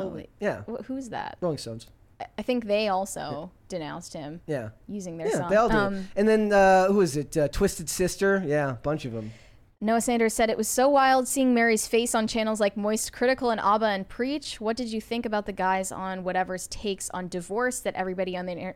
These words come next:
Speaker 1: internet is covering?" Um, I knew about the Moist Critical video, but I did not know Abba and Preach spoke about that clip. Um,
Speaker 2: So can you explain to me what the clip was?
Speaker 1: I did not even speak one word in this clip.
Speaker 2: And
Speaker 1: I
Speaker 2: they're mad at you for not speaking.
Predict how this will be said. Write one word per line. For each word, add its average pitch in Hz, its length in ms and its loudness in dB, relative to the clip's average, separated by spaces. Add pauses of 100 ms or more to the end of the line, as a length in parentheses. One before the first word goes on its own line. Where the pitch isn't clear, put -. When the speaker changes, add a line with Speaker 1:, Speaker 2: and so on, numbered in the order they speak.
(120)
Speaker 1:
internet 208 540 -2
is 185 140 -8
covering?" 180 680 -6 (760)
Um, 226 240 4
I 220 100 6
knew 262 180 6
about 403 260 2
the 359 60 2
Moist 294 360 2
Critical 285 380 4
video, 277 600 4
but 220 140 2
I 208 100 4
did 202 160 -4
not 254 180 0
know 403 160 -2
Abba 226 260 2
and 214 140 -4
Preach 233 400 -6
spoke 185 400 -2
about 175 360 -2 (160)
that 170 200 -2
clip. 180 380 -4 (240)
Um, 208 340 -2
Speaker 2:
So 190 140 2
can 320 180 4
you 466 80 6
explain 240 340 2
to 226 60 4
me 220 120 4
what 202 100 4
the 196 80 -4
clip - 260 -4
was? 156 360 -2 (100)
Speaker 1:
I 330 260 2 (160)
did 311 220 2
not 285 340 4
even 240 300 0
speak - 380 -6
one 196 320 -4
word 180 320 -6
in 190 100 -6
this 175 220 -8
clip. 185 320 -6
Speaker 2:
And 226 100 4
Speaker 1:
I - 40 6
Speaker 2:
they're 247 100 6
mad 233 260 4
at 220 60 0
you 208 120 2
for 196 140 0
not 185 180 2
speaking. 113 380 -4